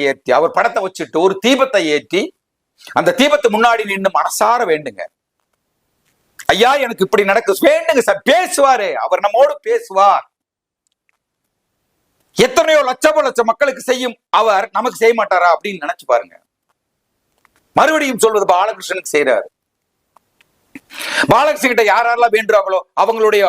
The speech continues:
கோரிக்கை எல்லாம் என் அப்பனுடைய பாதத்துல வச்சிருக்க, அவங்களுக்கு நடக்குது,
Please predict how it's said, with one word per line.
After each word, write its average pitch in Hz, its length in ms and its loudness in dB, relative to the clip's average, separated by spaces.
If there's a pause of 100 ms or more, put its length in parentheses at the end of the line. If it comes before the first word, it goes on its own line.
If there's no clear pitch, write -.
(120)
கோரிக்கை 262 380 2
எல்லாம் 214 280 0
என் 175 140 2
அப்பனுடைய 233 380 0 (340)
பாதத்துல 240 480 0
வச்சிருக்க, 190 320 -2
அவங்களுக்கு 254 360 -2
நடக்குது, 175 380 -8